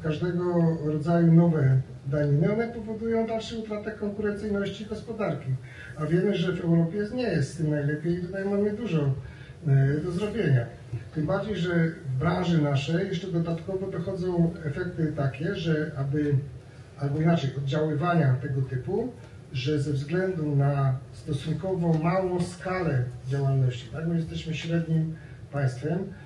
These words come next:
bardzo trudno jest zabezpieczyć odpowiednią efektywność ekonomiczną realizowanych projektów,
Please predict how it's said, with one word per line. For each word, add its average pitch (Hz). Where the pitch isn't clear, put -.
bardzo 202
trudno 214
jest 208
zabezpieczyć 202
odpowiednią 185
efektywność 208
ekonomiczną 202
realizowanych 190
projektów, 208